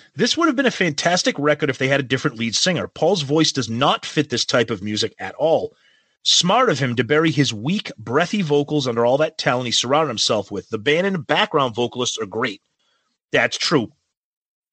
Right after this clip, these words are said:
I'll say this right now before we get into it. Nothing about this album that I absolutely love really has anything to do with Paul's vocals.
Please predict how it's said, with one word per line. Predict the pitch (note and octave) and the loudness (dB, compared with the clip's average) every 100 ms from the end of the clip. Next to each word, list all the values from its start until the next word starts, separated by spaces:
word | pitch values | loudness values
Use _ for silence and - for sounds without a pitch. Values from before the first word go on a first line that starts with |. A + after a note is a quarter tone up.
| - | -2
I'll | D3+ | 0
say | D3 G3+ | 2 2
this | D#3 D3 | 2 2
right | D3+ C#3+ | 0 2
now | C3+ | 2
before | D3+ B2+ - D3+ | 2 -2 0 2
we | |
get | C3+ | 2
into | C3+ D#3 | 2 2
it. | D3 | 2
Nothing | C#3 F#3+ A3+ A#3+ | 0 0 0 0
about | E3+ E3+ | 2 0
this | E3 D#3 | 0 0
album | D3 D3 D#3 | 2 2 0
that | C3 | 0
I | B2 B2 | 2 2
absolutely | B2 - C#3 A#2 | 0 -2 -4 0
love | B2+ | 0
really | A2+ C3+ D3 | 0 0 2
has | B2 A2+ | 2 0
anything | A2+ A2 | -2 -2
to | |
do | |
with | G#2+ - | -6 -2
Paul's | A2+ G#2 | -2 -2
vocals. | F#2 F#2+ F#2 F2+ - | -4 -8 -6 -6 -6